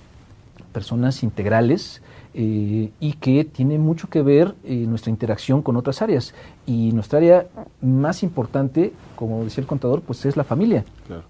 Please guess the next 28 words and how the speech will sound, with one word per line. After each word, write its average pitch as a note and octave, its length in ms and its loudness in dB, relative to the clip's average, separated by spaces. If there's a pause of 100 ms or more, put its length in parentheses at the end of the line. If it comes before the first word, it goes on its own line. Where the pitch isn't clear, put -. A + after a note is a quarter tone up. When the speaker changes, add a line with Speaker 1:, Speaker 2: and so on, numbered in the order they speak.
Speaker 1:
¿no? - 160 -8
Entonces, C#3 680 -2
eh, A2+ 420 0 (340)
pues - 120 -10
sí, E3 80 2
las F3+ 120 4
personas, C#3+ 760 0
eh, A2 260 -2
estamos A#2+ 480 -2
preocupados A#2+ 640 -2
por, B2+ 560 2
eh, G#2 720 -2 (320)
lo G#2+ 100 -4
que G#2+ 120 -4
llevamos, A#2+ 600 2
eh, G2+ 380 -2
a G2 80 -10
casa, C#3+ 520 2
pero G#2+ 140 -2
también B2+ 260 0
lo D3 120 -2
que C3 420 2
de G#2 180 -4
casa B2 280 -2
nos A2+ 140 -2
traemos A2+ 280 -2
al B2 80 -2
trabajo, D3+ 500 4